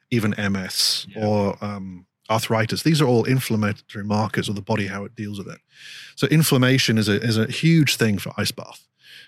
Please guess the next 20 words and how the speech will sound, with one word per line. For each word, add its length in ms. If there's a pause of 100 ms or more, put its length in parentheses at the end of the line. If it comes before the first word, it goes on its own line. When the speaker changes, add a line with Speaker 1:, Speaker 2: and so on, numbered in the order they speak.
(140)
Speaker 1:
Um, 500 (800)
so 300
it's, 280
uh, 240
you 100
know, 40
the 100
inflammation 800
reduces, 680 (540)
uh, 180 (320)
once 420
you, 340 (220)
the, 200
we're 220
looking 280
at 120
in 120
terms 240
of 60
minimum 500